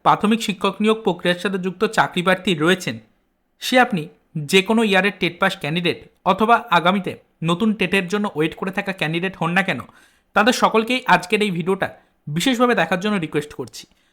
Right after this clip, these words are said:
Already সমাজ মাধ্যমে আপনারা দেখেছেন যে একটি ভা-, খবর কিন্তু ভাইরাল হচ্ছে, অর্থাৎ একটি তথ্য বা ইনফরমেশন কিন্তু ভাইরাল হচ্ছে। বিভিন্ন সামাজিক গণমাধ্যম থেকে তথ্যটা ভাইরাল হচ্ছে এবং তার পাশাপাশি অবশ্যই বিভিন্ন সংবাদপত্রও কিন্তু already বিষয়টা প্রকাশ করা হয়েছে।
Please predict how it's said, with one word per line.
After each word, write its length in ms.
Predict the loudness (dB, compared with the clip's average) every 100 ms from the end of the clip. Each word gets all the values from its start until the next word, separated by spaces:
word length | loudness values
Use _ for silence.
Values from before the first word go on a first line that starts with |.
| _ 4
Already 280 | 4 6 4
সমাজ 300 | 4 4 2
মাধ্যমে 300 | 0 0 0
আপনারা 260 | -2 0 -2
দেখেছেন 400 | -2 -4 -2 -4
যে 300 | -2 -4 -4 -16 _ _ -2
একটি 340 | -2 0 -6 -8 _ _ _ _ _ _ _ -14 -10
ভা-, 260 | -4 -2 0
খবর 320 | 4 4 4
কিন্তু 200 | 0 -2
ভাইরাল 340 | -2 -2 -4
হচ্ছে, 280 | -6 -14 -20 _
অর্থাৎ 260 | -4 -2 -2
একটি 160 | -4
তথ্য 360 | 0 2 2 0
বা 80 | 0
ইনফরমেশন 480 | 2 0 0 -4
কিন্তু 180 | -4 -4
ভাইরাল 300 | -2 -2 -4
হচ্ছে। 220 | -10 -14
বিভিন্ন 380 | -6 -2 0 -2 -6 _ _ _
সামাজিক 340 | 0 2 2 2
গণমাধ্যম 480 | 2 2 0 0
থেকে 140 | 0 -2
তথ্যটা 340 | -4 -4 -4
ভাইরাল 320 | -2 0 0
হচ্ছে 180 | -2 -4
এবং 140 | -6 -2
তার 160 | -2
পাশাপাশি 360 | -2 -6 -4 -2
অবশ্যই 300 | -2 -4 -6
বিভিন্ন 240 | -4 -4
সংবাদপত্রও 640 | -4 -4 -4 -4 -6 -6 -4
কিন্তু 240 | -2 -2
already 220 | -2 -4
বিষয়টা 320 | -6 -4 -4
প্রকাশ 340 | -4 -6 -10 -2
করা 200 | 6 6
হয়েছে। 320 | 4 -10 -20